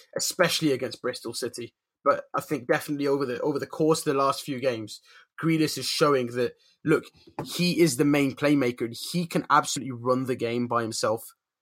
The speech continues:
But what we, you know, what, what, what, what's different about it is this time is we've got a player who has a lot of other good players around him. And it's not just one good performance that, that was put in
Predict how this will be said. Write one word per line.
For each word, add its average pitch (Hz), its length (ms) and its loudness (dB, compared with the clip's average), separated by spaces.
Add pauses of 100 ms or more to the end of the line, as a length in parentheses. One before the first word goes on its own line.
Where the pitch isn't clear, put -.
(680)
But 139 300 4 (920)
what 165 300 6
we, 165 200 6 (120)
you 170 120 0
know, 147 140 6
what, 151 180 4
what, 151 200 4
what, 151 240 2
what's 147 220 2
different 165 360 2
about 135 300 6
it 123 100 0
is 135 200 2
this 151 240 2
time 117 340 2
is 117 260 -2
we've 120 200 -4
got 135 160 4
a 123 40 4
player 127 420 2
who 120 140 4
has 123 300 2 (300)
a 139 60 0
lot 139 220 4
of 127 100 2
other 127 180 4
good 123 180 -2
players 120 320 2
around 113 320 0
him. 110 140 -4 (560)
And 120 280 -2 (140)
it's 135 200 -4
not 139 240 2
just - 240 -4
one 120 280 -2
good 120 220 -2
performance 113 560 -4
that, 95 180 -8
that 104 140 -2
was 120 140 -6
put - 240 -8
in 110 160 -4